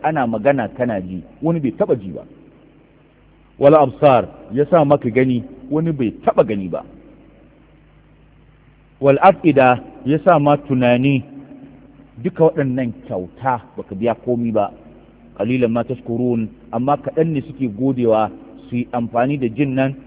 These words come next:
da ganin nan, da tunaninsu, da kuma tuna cewa Allah shi ya yi su, su riƙe shi. قل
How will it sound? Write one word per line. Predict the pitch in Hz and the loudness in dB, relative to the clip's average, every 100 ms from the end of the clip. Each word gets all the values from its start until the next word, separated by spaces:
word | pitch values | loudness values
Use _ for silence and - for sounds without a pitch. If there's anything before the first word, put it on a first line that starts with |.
| - 98 | -18 -8
da | 113 | -4
ganin | 117 143 143 | -2 -2 0
nan, | 131 131 - - | -2 -4 -6 -14
da | 107 117 | -12 -8
tunaninsu, | 127 127 123 147 160 127 92 - - - | -4 -2 0 -2 -4 -6 -12 -12 -20 -18
da | 107 120 | -8 -6
kuma | - 180 180 180 - - - - | -4 -2 -2 -4 -10 -20 -20 -8
tuna | 185 196 170 | -2 -2 -2
cewa | - 180 151 143 151 | 0 2 6 4 2
Allah | 160 156 127 | 0 2 2
shi | - 139 139 | 0 -2 2
ya | |
yi | 139 143 135 | 2 2 -2
su, | 117 | -6
su | |
riƙe | 117 135 90 | -6 -6 -10
shi. | - - - - - - _ _ _ - _ _ _ _ _ _ _ _ _ _ _ - | -12 -20 -20 -20 -20 -20 _ _ _ -20 _ _ _ _ _ _ _ _ _ _ _ -2
قل | 170 185 | 0 0